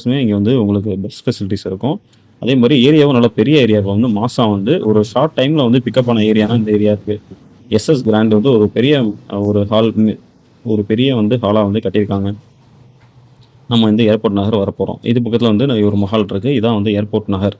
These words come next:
ஏர்போர்ட் நகர்னா இது பக்கத்துல வந்து ஏர்போர்ட் கிடையாது. இது வந்து ஒரு லேஅவுட் பேர் வந்து ஏர்போர்ட் நகர். அதுல வந்து full and full நல்ல பெரிய பெரிய வீடுகளா, சைட்டு முழுக்கமே வீடுகள் வரும்.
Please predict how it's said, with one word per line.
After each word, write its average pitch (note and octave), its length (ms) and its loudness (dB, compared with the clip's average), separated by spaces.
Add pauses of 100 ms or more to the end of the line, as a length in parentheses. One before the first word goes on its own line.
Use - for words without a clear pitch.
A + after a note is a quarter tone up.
(400)
ஏர்போர்ட் C3+ 360 2
நகர்னா A2 300 -2
இது A2 140 -4
பக்கத்துல B2 120 0
வந்து A2+ 180 2
ஏர்போர்ட் A2 280 0
கிடையாது. G2+ 480 0 (360)
இது C3 160 -2
வந்து B2 200 2
ஒரு G#2+ 460 2 (200)
லேஅவுட் A#2+ 400 4
பேர் B2+ 200 2
வந்து A2+ 180 0
ஏர்போர்ட் G#2 320 0
நகர். G2+ 220 -4
அதுல G2+ 300 -2
வந்து G#2 180 -2
full A#2 240 -2
and B2 160 0
full C3+ 100 0
நல்ல A#2 180 0
பெரிய A2+ 260 -2
பெரிய A2 220 2
வீடுகளா, G#2 480 0 (680)
சைட்டு C#3+ 220 0
முழுக்கமே B2 420 2
வீடுகள் A2+ 340 0
வரும். B2 260 -2